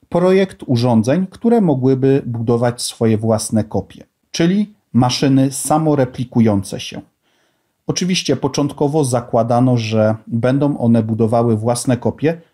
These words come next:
z zapasów posiadanych już części. Dopiero później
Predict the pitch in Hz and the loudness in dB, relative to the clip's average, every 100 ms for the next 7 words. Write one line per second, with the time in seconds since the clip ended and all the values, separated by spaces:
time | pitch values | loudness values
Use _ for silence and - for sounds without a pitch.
0 | _ 120 117 143 170 170 123 123 123 143 | _ -6 -2 0 0 -2 -2 -2 0 -2
1 | 139 160 - 123 - 117 120 120 113 110 | -2 -4 -4 -4 0 0 2 2 0 -2
2 | 104 - - 101 98 - 175 - _ _ | -6 -6 -2 -2 -2 -4 -6 -8 _ _
3 | 131 139 185 185 175 143 123 127 147 208 | -6 -2 0 -2 0 -2 0 0 0 -2